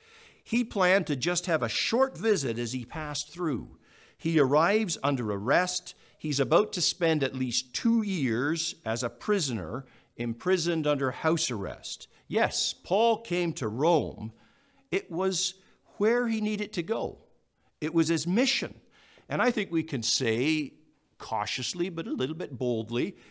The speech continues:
it was God's mission. God had said, "I want you in Rome." He came to Rome. It was where he needed to be, but it was not in the way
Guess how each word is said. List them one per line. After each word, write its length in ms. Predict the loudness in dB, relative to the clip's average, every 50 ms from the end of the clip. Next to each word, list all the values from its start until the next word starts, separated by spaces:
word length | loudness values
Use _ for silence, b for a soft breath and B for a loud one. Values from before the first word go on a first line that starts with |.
| B B
it 140 | B 0 2
was 160 | 2 0 0
God's 320 | 2 2 2 0 0 -4 -4
mission. 360 | -2 -2 -2 -2 -4 -6 -8 -12 -18 _ _ _ _ _ _ _ _ _ _ _ _ _ -4
God 220 | -4 -2 -2 -2
had 100 | -4 -2
said, 220 | -2 -2 0 2
"I 120 | 2 2 2
want 300 | 2 2 0 0 -2 -4
you 180 | -4 -2 0
in 100 | 0 0
Rome." 440 | -2 -2 -4 -4 -6 -8 -10 -12 -16 -20 _ _ b b b b b b
He 180 | b -4 -4 -4
came 400 | -4 -2 2 2 4 4 4 4
to 120 | 4 4 4
Rome. 340 | 4 6 6 6 6 4 2
It 100 | 2 0
was 180 | -2 -2 0
where 180 | 2 2 4 4
he 80 | 2
needed 320 | 2 2 0 0 -2 -4 -6
to 80 | -8
be, 400 | -6 -2 -2 0 0 0 -2 -6 B B B B B B B
but 140 | 0 2 2
it 160 | 2 0 0
was 220 | -2 -2 -2 -2
not 600 | -4 0 2 4 6 6 6 6 4 2 -4 -8 -4
in 200 | 0 0 2 2
the 100 | 2 2
way 600 | 2 2 2 4 4 4 4 2 2 0 -2